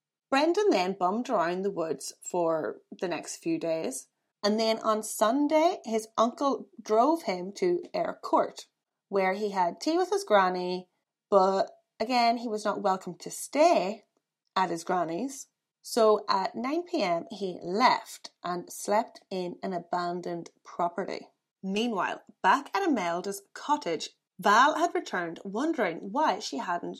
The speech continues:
shown up. When he got there, Imelda's car was obviously gone, and when Val entered the house, he found the gas cooker was still lit, the piping hot kettle was boiled dry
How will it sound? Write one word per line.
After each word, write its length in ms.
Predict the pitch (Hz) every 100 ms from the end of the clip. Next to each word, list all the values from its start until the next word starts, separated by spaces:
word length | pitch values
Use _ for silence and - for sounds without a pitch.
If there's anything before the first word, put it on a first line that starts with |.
| -
shown 360 | - 170 165
up. 320 | 277 - - _ _ _ _ _ _ _ _ _
When 220 | - 226 226
he 120 | 220
got 320 | 226 320 -
there, 220 | 180 175 190
Imelda's 340 | 185 247 330
car 300 | - 180 185
was 260 | 180 170 - -
obviously 480 | 196 311 330 208 170
gone, 520 | - 226 165 190 320 _ _ _ _ _ _ -
and 140 | 208
when 200 | 202 202
Val 340 | 202 214 208 -
entered 260 | 202 202 185
the 80 | 180 -
house, 460 | 294 123 - - - _
he 280 | - 254 302
found 440 | - 180 170 165 -
the 100 | 196
gas 420 | 202 220 311 -
cooker 540 | - 175 - 170 170 _ _
was 220 | 170 170
still 400 | - - 226 330
lit, 460 | 277 208 269 - - _ _ -
the 100 | 202
piping 520 | 202 - 269 302 330
hot 380 | 285 240 269 - -
kettle 500 | - 254 - 180 -
was 280 | 202 196 - -
boiled 460 | 185 185 202 240 247 185 -
dry 580 | - 175 175 220 240 269